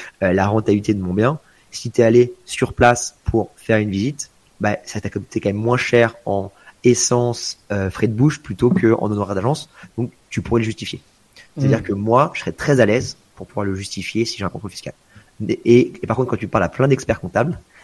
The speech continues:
Speaker 1: <laughs> c'est, il y en a certains qui disent oui, d'autres qui disent non. Donc c'est pour ça que là, là-dessus, moi, je, je, je ne tran-, je ne tranche pas. Euh, c'est ce que je dis du coup à mes clients, c'est que je dis en gros, sur cette partie-là,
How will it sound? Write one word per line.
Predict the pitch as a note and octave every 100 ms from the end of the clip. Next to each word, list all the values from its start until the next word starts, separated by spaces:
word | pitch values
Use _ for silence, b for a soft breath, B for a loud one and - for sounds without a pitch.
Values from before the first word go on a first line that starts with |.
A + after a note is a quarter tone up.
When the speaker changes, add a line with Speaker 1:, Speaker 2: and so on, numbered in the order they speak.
| b
Speaker 1:
<laughs> | -
c'est, | - - G2+
il | G#2
y |
en | G#2
a | F#2+ F2+
certains | F2+ G#2
qui | A#2+ G#2+
disent | G2+
oui, | G2 A#2 -
d'autres | A#2 A2
qui | -
disent | G#2+ G#2+
non. | G2 _ -
Donc | F#2
c'est |
pour | F2+
ça | A#2
que | A2+
là, | G2+
là-dessus, | A2 F#2 - C3 B B
moi, | G#2
je, | A#2 -
je, | G2+ G2+ F#2+
je | F#2+
ne | A2
tran-, | - G#2
je | G2
ne | G#2+
tranche | - G#2+ -
pas. | A2 D3+ B B B -
Euh, | G2+ F#2+ F2+
c'est | G2+
ce |
que | - G2+
je |
dis | G2+
du | A#2+
coup | A2+
à | A#2+
mes | G#2+
clients, | - G#2 C3+ C#3+
c'est | -
que | F#2+
je |
dis | A2
en | G#2
gros, | G#2 A#2 B B
sur | - - B2+
cette | A#2+ -
partie-là, | A#2 - A#2+ A2+